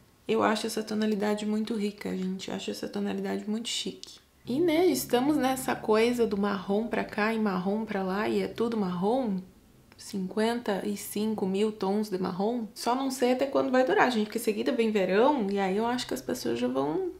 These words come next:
né, não sei até, até onde fica o marrom aí. Aí já começa, né, aquelas cores mais alegre, mais colorida.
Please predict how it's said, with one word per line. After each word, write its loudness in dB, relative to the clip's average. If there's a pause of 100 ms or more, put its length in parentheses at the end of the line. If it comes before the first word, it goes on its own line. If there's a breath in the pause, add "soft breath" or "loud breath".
né, -2
não -6
sei -2
até, -4
até 0
onde -2
fica -4
o -2
marrom 0
aí. -2 (400)
Aí -8
já -6
começa, -6
né, 0
aquelas -4
cores -2
mais 0
alegre, 0 (720)
mais -6
colorida. -2